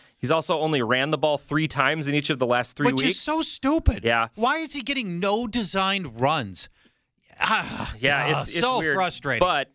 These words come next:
Speaker 1: the
Speaker 2: They
Speaker 1: Packers have allowed the fifth most passing touchdowns on the season, up at two point four per game. They've allowed the eleventh most rushing yards to opposing quarterbacks.
Speaker 2: Won't
Speaker 1: And
Speaker 2: matter
Speaker 1: with,
Speaker 2: if he doesn't run.
Speaker 1: well, with no Jaire and Zadarius Smith,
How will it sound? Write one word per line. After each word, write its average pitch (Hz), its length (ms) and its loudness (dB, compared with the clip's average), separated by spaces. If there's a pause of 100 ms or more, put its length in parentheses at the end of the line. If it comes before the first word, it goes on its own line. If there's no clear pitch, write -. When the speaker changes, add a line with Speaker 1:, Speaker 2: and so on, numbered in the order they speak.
(100)
Speaker 1:
the 135 100 -4
Speaker 2:
They 185 120 2
Speaker 1:
Packers 185 420 0
have 165 140 0
allowed 143 260 0
the 117 100 -4
fifth - 460 -2
most 156 300 -2
passing 131 340 0
touchdowns 113 540 -2
on 104 100 0
the 98 60 -2
season, 90 440 -8 (400)
up 117 180 0
at 123 240 -2
two 185 200 -8
point 156 300 -2
four 127 260 -2
per 139 160 -6
game. 110 280 0 (300)
They've 127 120 2
allowed 139 300 0
the 139 220 -2
eleventh 131 520 0
most 143 280 -2 (100)
rushing 156 580 0
yards 107 480 2
to 123 140 -2
opposing 107 400 2
quarterbacks. 107 680 -2 (300)
Speaker 2:
Won't 117 180 4
Speaker 1:
And 147 80 2
Speaker 2:
matter 156 180 2
Speaker 1:
with, 139 80 -4
Speaker 2:
if - 20 -16
he 135 80 -4
doesn't 127 240 -2
run. 147 380 0
Speaker 1:
well, 160 240 2
with 143 220 -2
no 135 160 4
Jaire 156 500 2
and 127 160 0
Zadarius 131 480 0
Smith, 127 420 -2